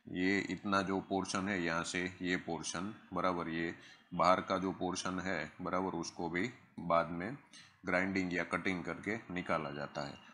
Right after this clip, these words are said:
तो फाइनल जो आपका पार्ट है वो ये पार्ट है, बराबर, ये आपका पार्ट कास्टिंग वाला पार्ट है। और ये बीच में कोर जो लगाया हुआ है,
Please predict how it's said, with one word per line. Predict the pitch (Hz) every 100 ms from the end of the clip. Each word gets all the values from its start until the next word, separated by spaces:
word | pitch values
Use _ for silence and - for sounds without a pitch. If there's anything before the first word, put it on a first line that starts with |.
| - -
तो | 82
फाइनल | 90 92 104 104
जो | 98 101
आपका | 95 - 98
पार्ट | - 95 92
है | 95
वो | 87 92 123
ये | 90 90 87
पार्ट | - 76 -
है, | - - - - _ _ 95
बराबर, | 87 90 80 - - - _
ये | 87 90
आपका | 85 - 85
पार्ट | 87 85 107 -
कास्टिंग | 87 87 - 92 80
वाला | 80 98
पार्ट | - 80 73 73
है। | 69 - - - - -
और | 87
ये | 87
बीच | 87 95 92
में | 101 95
कोर | - 101 104 101
जो | 98 101
लगाया | 92 98 98 87
हुआ | 82 80 80
है, | 101